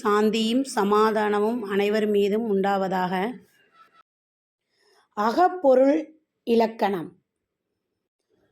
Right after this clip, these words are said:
ஓர் ஆணுக்கும் ஒரு பெண்ணுக்கும் இடையே ஏற்படும் காதல் உணர்வை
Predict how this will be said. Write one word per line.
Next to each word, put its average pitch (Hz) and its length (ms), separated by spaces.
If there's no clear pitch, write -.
ஓர் 294 440
ஆணுக்கும் 349 960
ஒரு 302 360
பெண்ணுக்கும் 311 920
இடையே 285 600
ஏற்படும் 208 680
காதல் 349 560
உணர்வை 254 800